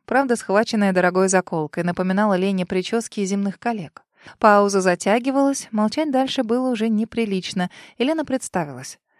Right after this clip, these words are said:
«Добрый день, леди Ника. Меня зовут Эстелена Дорн. Я учитель редких языков». «Рада познакомиться». На чистейшем кастельском наречии, которое существовало только в одном ущелье сверкающих гор, ответила герцогиня.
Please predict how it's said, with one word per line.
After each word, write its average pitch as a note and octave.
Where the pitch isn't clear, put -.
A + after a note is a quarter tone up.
«Добрый A#3+
день, A3+
леди F3
Ника. D#3
Меня A#3+
зовут C4+
Эстелена B3
Дорн. D3+
Я A#3
учитель A3+
редких G3
языков». F#3+
«Рада G3+
познакомиться». A#3+
На G3+
чистейшем A#3+
кастельском G3+
наречии, G3
которое F#3+
существовало G#3
только C4
в A#3+
одном A3+
ущелье F3
сверкающих E3+
гор, C4
ответила A#3
герцогиня. F#3